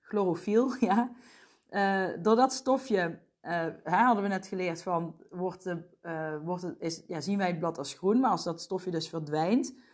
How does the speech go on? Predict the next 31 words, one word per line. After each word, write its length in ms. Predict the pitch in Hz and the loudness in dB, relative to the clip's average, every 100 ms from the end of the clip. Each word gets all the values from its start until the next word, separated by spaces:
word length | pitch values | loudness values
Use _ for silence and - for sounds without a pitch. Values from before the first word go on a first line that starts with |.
| _ _ _ | _ _ _
dan 180 | 175 185 | -8 4
komen 460 | 208 208 202 - - _ _ _ _ _ _ | 6 6 4 -4 -12 _ _ _ _ _ _
andere 340 | 185 240 247 | 4 6 4
kleuren 440 | - 180 160 165 180 | 2 0 2 2 -2
die 520 | 190 190 - - - - - | -2 -4 -4 -12 -20 -20 -10
erin 280 | 160 170 180 | -6 -2 0
zitten 300 | 175 170 165 | -2 -2 -2
door 360 | 160 160 156 - _ _ _ _ | 0 0 -2 -14 _ _ _ _
anthocyaan, 1600 | - 180 190 - - 190 180 180 - - 185 170 180 233 269 - - _ _ _ _ _ _ | -6 0 0 -2 -8 -4 -4 -4 -6 -6 -2 4 6 6 4 -2 -14 _ _ _ _ _ _
is 180 | - 156 | -14 -8
rood 300 | 156 170 202 | 2 6 6
van 160 | 214 214 | 4 0
kleur, 240 | 214 208 | 2 0
dat 100 | 196 | 0
is 80 | - | -2
ook 100 | 170 | -2
een 80 | 214 | -2
stofje. 560 | - 220 214 247 262 - - _ _ | -2 -4 -2 -2 -2 -4 -16 _ _
En 340 | - 175 175 - | -6 -4 -4 -6
xanthofiel 1500 | - - 208 202 196 190 185 175 - - 226 254 294 320 - | -8 2 4 4 4 6 6 4 0 -6 0 2 2 0 -4
is 200 | 175 - | -10 -4
geel 220 | 208 226 | 0 2
van 160 | 233 226 | 2 2
kleur 280 | 233 247 | 2 2
en 460 | 269 190 180 - - - _ _ | 2 0 0 -4 -12 -20 _ _
caroteen 1040 | 208 208 214 185 180 208 208 196 - - _ | -2 4 6 4 4 2 4 2 -2 -10 _
<clears throat> 260 | - 269 240 | 4 6 6
is 160 | 190 | 4
oranje 340 | 185 175 214 240 | 2 2 4 4
van 140 | 233 | 2
kleur. 240 | 233 247 | 2 2